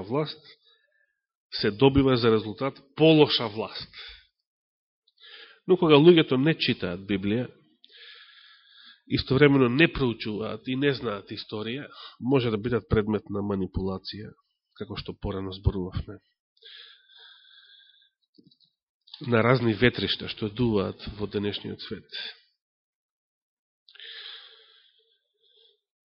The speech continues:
А што вели десетиот стих? "Кој во прогонство води, во прогонство ќе биде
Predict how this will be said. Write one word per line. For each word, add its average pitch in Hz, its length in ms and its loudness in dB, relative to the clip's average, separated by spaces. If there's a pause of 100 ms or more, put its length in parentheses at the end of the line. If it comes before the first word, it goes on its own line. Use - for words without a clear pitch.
(1200)
А 123 80 -8
што - 180 2
вели 139 140 6
десетиот 117 440 -4
стих? 196 280 -4 (2250)
"Кој 180 120 12
во 160 120 8
прогонство 220 460 10
води, 190 260 8
во 196 120 8
прогонство 196 460 8
ќе - 140 -2
биде 165 440 4